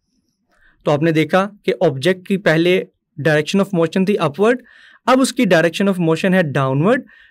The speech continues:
लेकिन during upward motion and downward motion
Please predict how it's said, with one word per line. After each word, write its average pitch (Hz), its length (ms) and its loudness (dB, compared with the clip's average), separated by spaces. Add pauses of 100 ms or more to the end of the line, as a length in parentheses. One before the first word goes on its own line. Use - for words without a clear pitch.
(120)
लेकिन 175 580 2
during 226 380 2 (680)
upward 214 440 2
motion 269 440 2 (200)
and 277 360 4 (140)
downward 196 540 4 (140)
motion 175 440 0